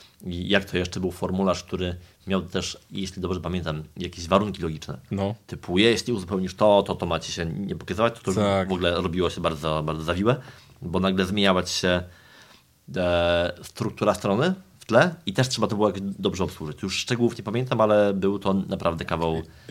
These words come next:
Speaker 2: Ja pamiętam, jak
Speaker 1: problemu.
Speaker 2: pracowałem w jednym z e-commerce'ów, to, e, właśnie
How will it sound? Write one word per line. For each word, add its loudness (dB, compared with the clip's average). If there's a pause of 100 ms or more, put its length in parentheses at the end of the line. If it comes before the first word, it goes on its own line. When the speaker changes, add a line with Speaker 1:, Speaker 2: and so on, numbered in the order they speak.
(120)
Speaker 2:
Ja -4
pamiętam, 4
jak 0
Speaker 1:
problemu. -
Speaker 2:
pracowałem 4
w 4
jednym 2
z -4
e-commerce'ów, 0
to, 0 (180)
e, -4
właśnie -6